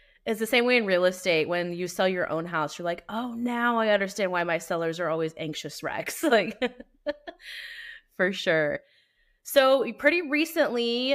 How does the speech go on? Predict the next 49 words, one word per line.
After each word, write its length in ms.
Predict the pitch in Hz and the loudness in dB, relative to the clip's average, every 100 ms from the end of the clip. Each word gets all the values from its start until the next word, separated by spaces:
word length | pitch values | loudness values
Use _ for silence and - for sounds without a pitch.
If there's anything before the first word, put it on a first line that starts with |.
| 208 | -2
back, 220 | 202 214 | 2 2
well, 100 | 233 | 4
I 80 | 262 | 4
guess 180 | 247 427 | 4 2
coming 180 | 427 370 | 0 0
up 100 | 370 | 2
on 100 | 359 | 2
a 20 | |
year 480 | 339 427 440 156 - | 4 4 4 4 0
back 200 | 226 226 | 2 2
in 120 | 240 233 | 2 -2
Kansas 340 | 233 214 214 | -2 -2 -2
City 220 | 220 190 | -2 0
now. 320 | 175 160 151 | 2 2 2
So 480 | 180 - 214 196 190 - - | -2 2 6 6 4 -2 -16
how, 340 | - 247 240 226 | 2 4 6 4
w-, 180 | 208 196 | -2 2
when 200 | 220 226 | 2 2
you 160 | 240 | -2
started 400 | 226 - 247 269 | -2 2 4 4
this 180 | 247 254 | 2 -2
T 220 | - 233 | -6 -6
V 160 | 214 220 | -4 -2
journey, 340 | 190 170 156 | 0 0 0
was 160 | 156 175 | -2 2
that 160 | 190 - | 4 4
always 340 | 175 196 190 | 2 0 -2
the 120 | 190 | -4
goal 240 | 185 175 196 | 0 2 0
to 60 | |
come 180 | 226 240 | -2 0
back 200 | 226 240 | 0 -2
to 60 | 247 | -6
Kansas 380 | 254 240 240 247 | -4 -4 -4 -4
City, 320 | 254 262 285 | -2 -2 -2
or 480 | 180 180 180 180 180 | 0 2 4 2 2
was 220 | 185 185 | 0 0
it 100 | - | -2
kind 200 | 196 185 | -2 -2
of 60 | |
just 160 | 180 185 | -4 -6
a 60 | 170 | -4
happy 720 | 185 185 185 180 175 170 - - | -2 -2 -2 -4 -4 -6 -8 -10
coincidence 560 | 180 165 156 147 147 | -4 -2 -2 -4 -4
that 140 | - 156 | -4 -2
you 100 | 151 | -2
ended 200 | 147 135 | -2 -2
up 100 | - | -6
here? 280 | 107 76 | -12 -12